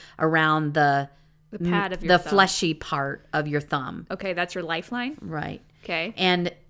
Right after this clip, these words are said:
Speaker 1: and so I'm not gonna actually go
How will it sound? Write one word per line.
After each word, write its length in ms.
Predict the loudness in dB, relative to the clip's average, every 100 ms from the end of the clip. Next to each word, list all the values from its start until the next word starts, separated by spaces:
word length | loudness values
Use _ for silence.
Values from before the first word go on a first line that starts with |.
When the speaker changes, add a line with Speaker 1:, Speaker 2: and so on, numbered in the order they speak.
| -2
Speaker 1:
and 180 | 0 0
so 400 | 6 6 6 6
I'm 160 | 6 8
not 180 | 8 4
gonna 160 | 2
actually 400 | 4 4 4 -2
go 600 | 2 4 6 6 4 0